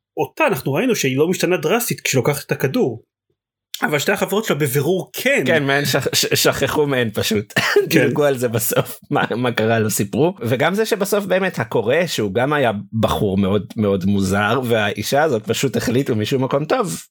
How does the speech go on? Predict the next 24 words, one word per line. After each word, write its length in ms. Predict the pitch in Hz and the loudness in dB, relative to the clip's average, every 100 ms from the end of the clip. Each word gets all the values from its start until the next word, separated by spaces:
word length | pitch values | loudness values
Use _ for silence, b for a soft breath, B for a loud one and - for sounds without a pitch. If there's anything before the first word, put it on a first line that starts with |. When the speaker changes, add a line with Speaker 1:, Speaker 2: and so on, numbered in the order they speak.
| _ | _
Speaker 2:
לא, 80 | 415 453 | 0 2
בעצם 300 | 381 392 370 381 359 339 - | 0 -2 -2 -2 -6 -8 -8
נראה 180 | 339 359 | 0 2
לנו 180 | 370 349 | 2 0
שסבבה 500 | - - 139 139 135 | -2 0 0 2 2
לנו 220 | 107 104 | 0 0
ביחד, 400 | 98 90 - - - | 0 0 -2 -2 -2
נשאר", 420 | - 247 123 113 110 | -2 -2 0 0 -2
<laughs> 80 | - | -2
כאילו, 240 | 110 101 | -2 0
זה 120 | 101 104 | 0 0
היה, 120 | 131 | 0
עשו, 340 | - 190 - 208 | -2 0 0 0
ניסו 280 | 123 - 185 | -2 0 -2
לתת 280 | 185 214 | 0 -2
לאיב 300 | 180 135 147 | 0 0 0
סוף 340 | 151 - 147 - | 0 0 0 0
טוב, 300 | - 113 131 | 0 0 0
מה 120 | 113 | 0
שנראה 420 | - 117 104 117 | 0 0 0 0
להם 220 | 131 107 | 0 -2
כמו 200 | 98 101 | -2 -2
סוף 320 | 92 - 92 - | 2 2 0 0
טוב. 420 | 95 90 117 | 0 2 0